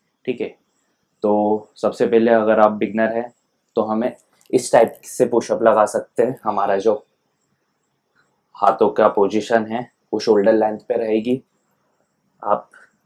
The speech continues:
लेग्स को ऐसे नहीं रखते हुए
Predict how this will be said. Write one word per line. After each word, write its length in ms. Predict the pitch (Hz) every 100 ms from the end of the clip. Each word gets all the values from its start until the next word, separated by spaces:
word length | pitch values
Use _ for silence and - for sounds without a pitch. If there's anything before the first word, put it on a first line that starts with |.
| _ _ _ _ _ 110
लेग्स 320 | 110 113 -
को 280 | - 117 - _ _ _ _ _ _ _ _ _ _ -
ऐसे 280 | 120 131 139
नहीं 160 | 143
रखते 300 | 131 123 -
हुए 260 | 127 127 147